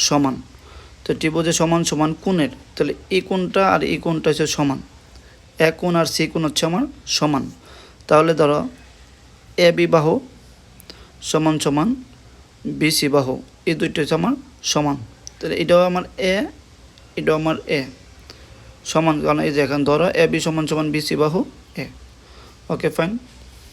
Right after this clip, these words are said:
পিথাগোরাসের উপপাদ্যের সাহায্যে আমরা পাই এস স্কয়ার সমান সমান এবি স্কয়ার প্লাস এবি, বিসি স্কয়ার। তাহলে আমরা এবি এবং বিসি সমান সমান এ ধরছিলাম, তাই এ, বি, এবির মান এ বসাইলাম, তার উপর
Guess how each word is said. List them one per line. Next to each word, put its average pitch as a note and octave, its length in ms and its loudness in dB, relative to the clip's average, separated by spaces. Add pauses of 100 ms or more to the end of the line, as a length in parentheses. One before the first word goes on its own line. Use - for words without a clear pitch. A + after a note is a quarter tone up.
(160)
পিথাগোরাসের F3 640 4
উপপাদ্যের D#3 420 -2
সাহায্যে C#3+ 340 0
আমরা C#3+ 140 4 (100)
পাই C#3 160 2 (600)
এস D3 100 2 (120)
স্কয়ার F3+ 280 0
সমান E3 220 2
সমান D#3+ 260 0
এবি C#3+ 200 2
স্কয়ার D#3 240 2
প্লাস D#3 140 4 (120)
এবি, C#3 140 2 (520)
বিসি D3+ 300 0
স্কয়ার। C#3+ 280 0 (460)
তাহলে D3 240 6 (200)
আমরা C#3+ 140 2 (220)
এবি D#3+ 220 2 (180)
এবং C#3+ 120 0 (120)
বিসি D3+ 200 0 (100)
সমান D#3 200 0
সমান D3+ 140 -2 (100)
এ - 100 2
ধরছিলাম, D3+ 420 -2
তাই C#3+ 120 4 (180)
এ, - 20 4 (540)
বি, D3 80 -2 (220)
এবির D#3 240 2
মান D#3 100 2 (100)
এ - 100 6
বসাইলাম, D#3 360 4 (460)
তার C#3 160 4
উপর D3 100 2